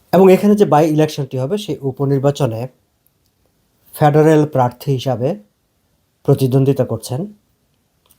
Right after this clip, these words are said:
ডলি বেগম। হ্যাঁ দর্শক, ডলি বেগম,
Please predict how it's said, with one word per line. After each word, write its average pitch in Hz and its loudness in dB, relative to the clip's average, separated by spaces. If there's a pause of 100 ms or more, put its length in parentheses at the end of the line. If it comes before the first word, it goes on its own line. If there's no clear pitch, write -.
(140)
ডলি 135 4
বেগম। 101 -12 (1200)
হ্যাঁ 117 0 (180)
দর্শক, 180 -2 (1080)
ডলি 147 4
বেগম, 107 -12